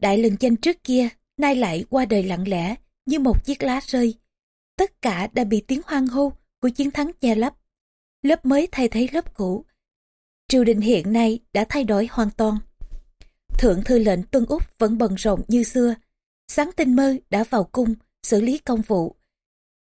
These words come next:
Trước hết là chiếu mệnh cho Khổng Dung chủ trì. Việc tế tự hai vương Nam Dương và Đông Hải vừa qua đời, thỉnh linh vị tới phối thờ ở Tông Miếu. Bà nghĩ công lao hộ giá trước đây của Dương Kỳ.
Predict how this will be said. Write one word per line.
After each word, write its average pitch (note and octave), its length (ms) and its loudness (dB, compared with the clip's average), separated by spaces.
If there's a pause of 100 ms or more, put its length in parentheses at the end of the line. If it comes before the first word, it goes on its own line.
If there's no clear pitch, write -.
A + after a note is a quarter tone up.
(560)
Trước E4+ 200 0
hết F#4+ 240 -2
là G#3 120 2
chiếu C4 300 -4
mệnh G3+ 200 0
cho B3 180 -2
Khổng G3+ 220 -4
Dung A#3 180 0
chủ A3 240 0
trì. F3+ 340 0 (480)
Việc A3+ 180 0
tế E4+ 220 0
tự G3 160 0
hai A3 220 0
vương A#3+ 360 0
Nam B3 260 0
Dương C#4 220 0
và A#3 140 -2
Đông G#3+ 220 0
Hải F#3+ 300 -4
vừa B3 120 0
qua A3 220 -2
đời, F3+ 300 -2 (520)
thỉnh B3 220 2
linh C#4+ 180 2
vị F#3+ 300 0 (100)
tới C#4+ 140 2
phối D4+ 260 0
thờ G#3 320 -2 (100)
ở G#3 140 0
Tông A#3 280 -2
Miếu. C4 200 0 (680)
Bà B3 120 2
nghĩ A3+ 240 2
công C#4+ 220 0
lao C#4 200 0
hộ G#3+ 280 -2
giá B3+ 200 0
trước - 280 -4
đây A#3 260 2
của A#3+ 80 -2
Dương B3 280 0
Kỳ. G#3 260 0